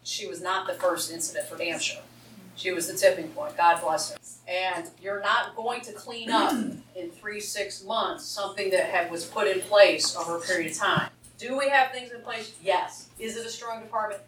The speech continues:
Yes. Is the city committed to getting it right? Yes. I feel very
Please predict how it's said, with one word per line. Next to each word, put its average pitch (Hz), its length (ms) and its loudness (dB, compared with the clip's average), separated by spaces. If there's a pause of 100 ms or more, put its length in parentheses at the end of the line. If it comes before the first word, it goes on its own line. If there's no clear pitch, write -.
(120)
Yes. - 420 -2 (280)
Is 196 180 -4
the 175 120 -8
city 226 440 -4
committed 208 340 -6
to - 60 -14
getting 190 280 0
it 190 160 -8
right? 175 280 -6 (320)
Yes. - 500 -8 (280)
I 208 140 0
feel - 280 -10
very 196 440 -4